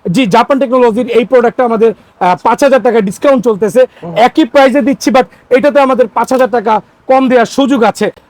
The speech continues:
Speaker 1: আমি যে বলছি, আহ, এটা জাপান টেকনোলজি, আপনারা কিভাবে বুঝবেন? একটু দেখেন তো ভাইয়া, মানে, এখন তো মিথ্যার জমানা চলতেছে। দেখেন তো ভাইয়া, লেখা আসছে কিনা,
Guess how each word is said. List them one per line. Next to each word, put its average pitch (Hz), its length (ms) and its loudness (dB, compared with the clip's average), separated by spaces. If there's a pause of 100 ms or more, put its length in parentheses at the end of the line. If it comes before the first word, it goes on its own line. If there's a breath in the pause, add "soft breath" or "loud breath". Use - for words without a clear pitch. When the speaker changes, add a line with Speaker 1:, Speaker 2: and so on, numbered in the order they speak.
Speaker 1:
আমি 247 200 0
যে 294 100 0
বলছি, 240 520 2 (220 soft breath)
আহ, 208 320 4
এটা 208 160 -2
জাপান 220 340 0
টেকনোলজি, 240 600 2 (240 loud breath)
আপনারা 208 240 -2 (180)
কিভাবে 302 440 4
বুঝবেন? 190 380 -2 (320)
একটু 254 180 -4
দেখেন 202 360 -4
তো 220 100 -2
ভাইয়া, 196 240 -2 (300)
মানে, 247 120 -6
এখন 247 180 -2
তো 262 100 -6
মিথ্যার 226 480 -2
জমানা 220 300 -4
চলতেছে। 160 480 -10 (340)
দেখেন 226 240 -2
তো 233 80 -2
ভাইয়া, 214 160 0
লেখা 185 280 -2
আসছে 208 200 -6
কিনা, 190 280 -6